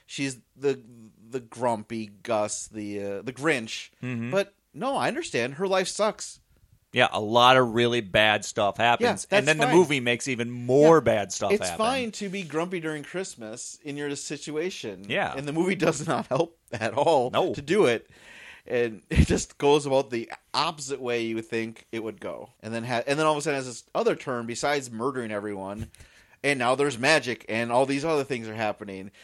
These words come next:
Speaker 1: where Santa Claus has a, has an army of the dead,
Speaker 2: Yes.
Speaker 1: dead spirits working for him.
Speaker 2: Holy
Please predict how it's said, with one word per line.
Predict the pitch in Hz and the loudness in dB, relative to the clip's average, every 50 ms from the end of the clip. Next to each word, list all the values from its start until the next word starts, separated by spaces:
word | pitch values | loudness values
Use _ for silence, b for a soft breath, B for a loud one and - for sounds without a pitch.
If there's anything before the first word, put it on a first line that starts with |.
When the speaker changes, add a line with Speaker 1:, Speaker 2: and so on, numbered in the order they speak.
| b b b | b b b
Speaker 1:
where | 120 123 | -4 -4
Santa | - - - 156 160 151 147 | -2 0 0 0 0 0 -4
Claus | - - 135 123 117 117 117 - | -4 0 2 2 2 2 -2 -2
has | 147 131 127 120 123 | -2 -2 -2 -2 -4
a, | 123 117 110 - b b b b | -4 -4 -4 -6 b b b b
has | - 127 123 135 | -6 -4 -4 -4
an | 123 - | -4 -2
army | 123 131 143 151 151 151 | 0 0 0 2 2 2
of | 151 151 131 | 2 2 2
the | 151 160 165 | 2 2 2
dead, | 139 127 160 160 170 147 147 131 | 2 0 2 6 6 6 6 6
Speaker 2:
Yes. | 143 139 123 113 107 - - 131 | 4 6 6 4 2 0 -4 2
Speaker 1:
dead | - 156 160 - | 2 2 2 0
spirits | - - 170 170 160 143 - - | -2 0 2 2 2 0 -2 -2
working | 131 160 175 - 160 151 139 | 0 0 0 2 0 -6 -4
for | - 131 123 | -2 -2 -2
him. | 123 127 113 110 104 98 - | 0 0 -2 -2 -4 -8 -8
Speaker 2:
Holy | 135 131 123 117 | -8 -10 -10 -10